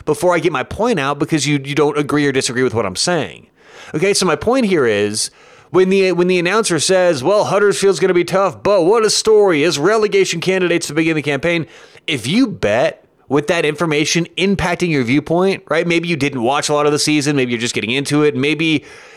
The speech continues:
maybe now that's in your head, right? And that little piece of information's in your head, and it's going to impact the way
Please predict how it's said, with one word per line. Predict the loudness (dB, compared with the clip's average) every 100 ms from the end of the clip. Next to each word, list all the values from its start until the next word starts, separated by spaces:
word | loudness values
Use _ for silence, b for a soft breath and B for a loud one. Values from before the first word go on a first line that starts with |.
| -2
maybe | 0 2
now | 0 0 0
that's | 0 0
in | 0
your | -2
head, | -2 -4 -6 -4
right? | 0 0
And | -2
that | -2
little | 0 2 2
piece | 2 0 0
of | 0
information's | -2 0 -2 0 -2
in | -2 -2
your | 0
head, | 0 2 0 0 B -4
and | -2
it's | 0
going | 2 2
to | 0
impact | -2 -2 -4 -4
the | 0
way | 2 2 2